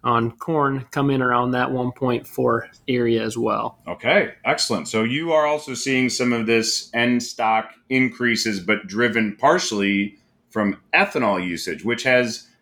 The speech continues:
Speaker 2: for the most part, guys, has been running pretty strong, uh, safe to say, but there is potential to have that slowing down somewhat, or perhaps not be as aggressive as the U S D A's projections.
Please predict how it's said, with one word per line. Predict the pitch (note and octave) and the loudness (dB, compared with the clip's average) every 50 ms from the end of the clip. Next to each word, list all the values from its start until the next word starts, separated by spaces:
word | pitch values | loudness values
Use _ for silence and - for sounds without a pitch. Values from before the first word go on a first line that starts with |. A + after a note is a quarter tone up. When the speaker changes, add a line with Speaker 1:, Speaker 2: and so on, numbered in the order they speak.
| _ | _
Speaker 2:
for | - E3+ | -6 -4
the | F3 | 0
most | F3+ B3 C4+ A#3+ C4 - | 2 2 0 0 -2 -2
part, | C#3+ A#2 G#2 - | -2 -2 0 0
guys, | A#2+ A2+ A#2 A2+ G#2+ | 0 0 0 0 -2
has | A2 G#2 | -6 -4
been | G2+ - F#3 F3 D3+ | -2 -2 -2 0 2
running | D3+ D#3 D#3 D3+ D3 C#3+ B2 | 2 4 4 4 0 -2 -4
pretty | - - F#3 G#3 A#3 C#4 A#3+ | -4 0 0 2 2 2 0
strong, | - - - - D3+ C3 A#2+ F#2 E2 D#2+ F2+ G#2 A2+ - _ _ _ _ _ _ _ _ _ G#2+ | -2 -4 -4 0 2 2 2 2 0 -2 -4 -6 -8 -10 _ _ _ _ _ _ _ _ _ -2
uh, | G#2 G#2 G2+ G2+ G2+ G2 G2 G2 | 0 0 2 2 2 2 0 0
safe | G2 - - - C#3 C3+ C#3 C3 - | -2 -4 -2 2 2 2 2 0 -2
to | - A2 | -6 -6
say, | G2+ - G#2+ G2+ F#2+ F2+ F#2+ F#2 E2 - | -4 -2 0 2 2 2 0 0 0 0
but | G2+ F#2+ F#2+ G#2 | 0 0 0 -2
there | A2 A2+ A2+ A2+ | 0 0 2 0
is | G#2+ | -2
potential | - - G#2 - C3 C3+ C#3 C#3 - B2+ A2 | -4 -10 -6 0 0 0 0 0 -2 -2 -2
to | - - A2+ G#2 G2+ B2 | -2 -4 -4 -4 -2 0
have | B2 B2+ C3+ C3 A#2 A2 | 0 2 0 0 -2 -4
that | A2 G#2+ G#2 G#2 G2+ - - _ _ _ _ _ | -2 0 2 0 0 -2 -10 _ _ _ _ _
slowing | _ - - - A#2 A#2 A2+ A2 A2 G#2 G#2 | _ -14 -6 -2 0 0 2 2 2 0 2
down | G#2+ G#2+ G#2 G2+ G2+ G2 | 2 2 2 2 0 -2
somewhat, | F#2+ - - A2 A2 G#2+ G2+ G2 F#2+ - G#2 | -2 0 0 0 2 2 2 0 0 0 -2
or | G#2 G2+ G2 | -2 -4 -4
perhaps | - - A2 A2+ C3 C3 - - - | -4 -4 2 4 4 4 4 2 -2
not | - A#2+ A#2 G2 | -2 0 0 0
be | B2 A#2+ A2 G#2+ - | 0 -2 -2 0 0
as | G#2+ A2 G#2+ | 0 0 0
aggressive | A2 G#2 F#2 D#2+ F#2+ G2+ G#2 G#2+ A2 - - G#2+ G2 F#2+ F#2 F2+ E2+ E2 - _ _ _ _ _ _ _ _ - | -2 -4 -6 -4 -2 2 2 4 4 2 0 0 -2 -2 -2 -6 -10 -14 -20 _ _ _ _ _ _ _ _ 4
as | G2+ G#2 G#2 G2 - | 4 4 4 2 -2
the | G#2 G2 | -4 -2
U | G2 G2+ G2 G2+ | -2 0 0 0
S | F#2+ F2+ - | 0 -2 -4
D | - G#2 G2 F#2 | -6 -4 -2 0
A's | F#2 F#2+ F#2 F2+ F2+ F2 E2+ - - - - - _ _ _ _ _ _ _ _ _ _ _ _ | 2 2 2 0 0 -2 -4 -6 -6 -8 -10 -14 _ _ _ _ _ _ _ _ _ _ _ _
projections. | - - G#2 - - - A#2+ B2+ C3 - - - F#2 C#2+ C#2 D2 D2 - - - - _ | -8 -6 -6 -6 -4 0 2 2 2 2 0 -4 -4 -6 -6 -8 -8 -8 -8 -10 -14 _